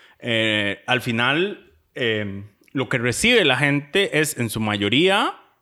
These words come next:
gracias a los intereses que acumula a lo largo del año a través de las inversiones y no gracias al capital que, que se inserta en el rop. Entonces, sacar el capital en este momento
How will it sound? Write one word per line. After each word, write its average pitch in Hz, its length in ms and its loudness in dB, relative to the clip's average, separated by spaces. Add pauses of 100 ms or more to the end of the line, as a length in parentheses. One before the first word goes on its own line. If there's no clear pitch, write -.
(240)
gracias 127 360 0
a 170 60 4
los 151 140 0
intereses 156 580 2
que 190 80 2
acumula 170 360 0
a 120 40 6
lo 104 120 2
largo 120 300 2
del 180 100 4
año 180 240 2
a 110 80 -2
través 107 200 2
de 131 60 2
las 165 140 0
inversiones 202 640 0
y 135 80 4
no 139 200 2
gracias 165 360 0
al 135 120 -4
capital 180 640 0
que, 123 340 -2
que 127 120 -2
se 117 80 -4
inserta 117 400 0
en 113 80 0
el 104 120 0
rop. 113 220 0
Entonces, 117 220 -2
sacar 123 320 0
el 226 120 2
capital 220 440 2
en 143 100 2
este 151 240 0
momento 214 640 2